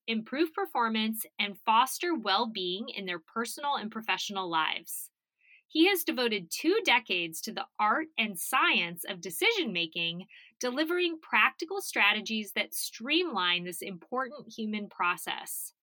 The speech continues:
In addition to coaching, Frederick is a practicing general surgeon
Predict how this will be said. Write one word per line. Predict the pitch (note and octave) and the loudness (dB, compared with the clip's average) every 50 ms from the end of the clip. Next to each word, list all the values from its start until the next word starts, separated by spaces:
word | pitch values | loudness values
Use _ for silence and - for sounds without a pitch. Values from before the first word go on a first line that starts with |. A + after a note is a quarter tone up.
| _ _ _ _ _ _ - | _ _ _ _ _ _ -4
In | C4+ D4 D#4 | 0 2 2
addition | D4 A3+ B3 C#4+ D#4+ D#4+ G4+ G4+ | 4 4 4 2 2 2 0 0
to | A#4 A4+ - | -2 -2 0
coaching, | - G#3+ G3+ F3+ - - G3 F#3+ F#3 F#3+ - | -2 -2 -2 -2 0 0 0 0 0 -2 -4
Frederick | - - C#4 D4 D#4 F#4 G4 F#4 | -2 0 0 2 4 2 2 2
is | D4+ C#4 B3 | 0 -2 -2
a | A3+ A3+ - | -4 -6 -6
practicing | - - A#3+ A3+ - - - - F#4+ - - G4+ G4 F#4 D#4+ | 0 4 4 6 6 4 2 -2 -4 -4 -2 -2 -2 0 2
general | B3+ G#3+ A3 A#3+ B3 C4+ D4 | 2 2 2 2 0 -2 -2
surgeon | - - - F#3 F3 E3+ F3 E3+ F3+ G3 B3+ | -2 -2 -2 -2 -2 -2 -2 -2 -2 -2 -4